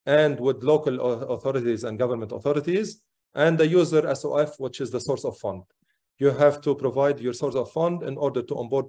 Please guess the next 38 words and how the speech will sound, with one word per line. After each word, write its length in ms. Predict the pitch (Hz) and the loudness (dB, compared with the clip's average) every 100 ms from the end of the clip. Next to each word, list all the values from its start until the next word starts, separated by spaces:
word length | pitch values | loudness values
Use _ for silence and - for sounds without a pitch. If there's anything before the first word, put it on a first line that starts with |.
| _ | _
uh, 200 | 117 110 | -6 -6
to 100 | 107 | -4
the 80 | 117 | -4
exchange, 560 | 113 - 143 151 151 - _ _ _ - | -4 -6 -4 -2 -4 -10 _ _ _ -4
to 120 | 135 | -2
have 220 | 127 135 | 2 2
a 60 | 123 | 2
proper, 460 | - 135 139 135 - 123 | 2 0 2 -2 -4 -8
uh, 140 | 113 | -6
businesses 480 | 107 117 110 107 101 | -4 -4 -6 -10 -12
and 140 | 110 101 | -14 -10
so 120 | 104 90 | -8 -8
on. 160 | 85 - _ _ _ _ _ - | -12 -16 _ _ _ _ _ -2
And 400 | 147 160 160 160 - | 2 2 0 -4 -10
here 300 | 139 175 180 | 2 4 4
I 120 | 139 | 2
have 260 | 127 147 143 | 2 0 0
to 100 | 143 | -2
name 380 | 135 143 143 127 | 0 0 -2 -8
few 360 | - 135 143 | -8 -4 -2
exchanges 540 | 123 - 135 123 123 - | -4 -6 -6 -4 -6 -6
in 200 | 113 107 | -10 -6
the, 320 | 110 107 113 | -4 -4 -6
in 100 | 107 | -6
the 80 | 113 | -2
region. 520 | 165 165 160 165 - _ _ _ | 0 0 -4 -4 -8 _ _ _
The 80 | 123 | -4
first 320 | - 175 - | 2 2 2
exchange 480 | 135 - 165 160 110 | -6 -6 -2 -2 -2
that 180 | 127 127 | -4 0
was 200 | 135 131 | 0 2
born 260 | 151 147 | 2 2
from 220 | 120 127 113 | 0 -6 -4
the 100 | 123 | -2
region 300 | 139 - 107 | -2 -4 -4
called 220 | 131 117 | -4 -2
Bit 140 | 120 | -4
Oasis. 640 | 113 120 123 151 160 165 | -2 -2 -2 -4 -6 -10